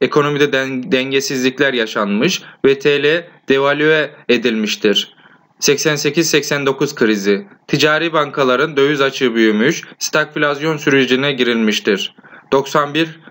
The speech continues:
finansal krizi. Doksan bir krizini tetikleyen faktör,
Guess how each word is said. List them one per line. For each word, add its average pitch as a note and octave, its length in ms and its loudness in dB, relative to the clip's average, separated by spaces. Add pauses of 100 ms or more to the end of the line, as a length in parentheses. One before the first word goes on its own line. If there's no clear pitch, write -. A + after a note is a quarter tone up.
(120)
finansal C#3 680 0
krizi. G2+ 460 0 (880)
Doksan E3 380 2
bir G#3+ 140 0
krizini D3 340 0
tetikleyen C#3 440 0
faktör, A#2+ 480 0